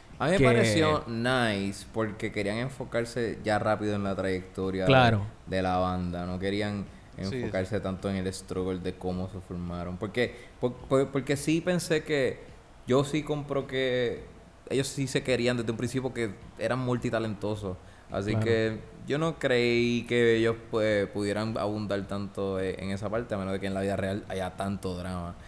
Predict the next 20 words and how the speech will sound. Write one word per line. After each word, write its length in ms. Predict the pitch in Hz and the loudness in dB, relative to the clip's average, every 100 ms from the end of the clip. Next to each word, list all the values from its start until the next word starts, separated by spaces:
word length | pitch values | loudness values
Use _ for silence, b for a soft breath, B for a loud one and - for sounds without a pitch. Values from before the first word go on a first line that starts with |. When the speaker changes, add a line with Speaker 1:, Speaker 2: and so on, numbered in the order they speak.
| B - | B 2
Speaker 1:
So, 300 | 143 156 - | 6 6 4
Speaker 2:
Claro. 260 | 117 101 92 | -4 -2 -2
Speaker 1:
no 120 | 202 | -2
me 120 | 302 | -2
molestó 600 | 320 320 196 - 113 110 | 2 4 2 2 2 4
que, 200 | - 104 | 2 2
Speaker 2:
No 100 | 131 | 4
te 80 | 143 | 6
Speaker 1:
que 40 | 143 | 6
Speaker 2:
molestó. 220 | 139 101 | 6 4
Speaker 1:
ya, 440 | 110 113 107 - - - | 6 4 2 -2 -12 0
que 160 | 120 | 2
ya 280 | 107 110 110 | 4 2 2
Queen 240 | 120 123 120 | 2 4 2
estuviese 840 | 120 - 107 107 - 110 101 92 B B B - | -2 -2 0 2 2 2 2 0 B B B -6
en, 160 | 104 73 | -4 0
este, 680 | 101 95 - 98 95 90 - | -2 -2 -2 0 2 0 0
formada 760 | 120 113 135 147 117 104 - - | 0 4 4 6 6 4 -2 -4
y, 680 | 110 104 104 98 92 87 - - - | -2 0 0 0 -2 -4 -10 -12 -8
y, 680 | 101 95 90 90 87 80 | -6 -4 -4 -6 -6 -8